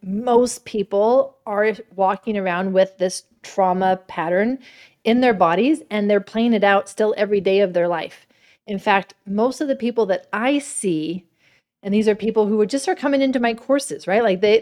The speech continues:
they don't think that they've had this big T trauma in their life. They're just realizing that, "Hey, I'd like to have more joy," or, "Hey, I realize that I have health issues.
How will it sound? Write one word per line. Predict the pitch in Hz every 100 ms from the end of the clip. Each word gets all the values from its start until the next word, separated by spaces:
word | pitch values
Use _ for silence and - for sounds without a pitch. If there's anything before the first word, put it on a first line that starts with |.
| 170
they | 185
don't | 220 226
think | - 214
that | 208
they've | 202 202 190
had | 170 165
this | 160 151
big | 165 175 165 -
T | - 202 190
trauma | - 180 196
in | 185 185
their | 185 175
life. | 165 185 185
They're | 196
just | 180 208 202
realizing | 202 196 196 208
that, | 202 214
"Hey, | - 311 302 190
I'd | 180
like | 240 240
to | 233
have | 233
more | 214 220
joy," | 185 190 180 156 160
or, | 190 185 185 - - _
"Hey, | 294 285 226
I |
realize | 190 208 226 214
that | 196
I | 190
have | 214 190
health | - - 254 254
issues. | 196 170 175 165 202